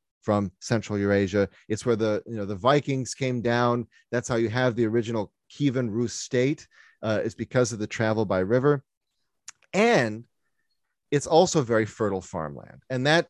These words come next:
and that gets to your question about why it's a, a prize, especially in the modern era, uh, in the era of modern empires, is because this is rich black soil. And it's one of the reasons why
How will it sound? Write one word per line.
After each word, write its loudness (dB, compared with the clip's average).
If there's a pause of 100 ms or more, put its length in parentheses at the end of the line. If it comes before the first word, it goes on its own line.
and -4
that -2
gets -4
to -4
your 2
question 0
about 0
why 2
it's -6
a, 2 (120)
a 0 (100)
prize, 0
especially -2
in -6
the -6
modern -6
era, 0 (500)
uh, 2
in 0
the 0
era 6
of 0
modern -2
empires, 0
is -10
because 0
this -6
is -4 (640)
rich 4
black -2
soil. -6 (340)
And 2
it's 0
one 6
of 6
the 8
reasons 6
why 4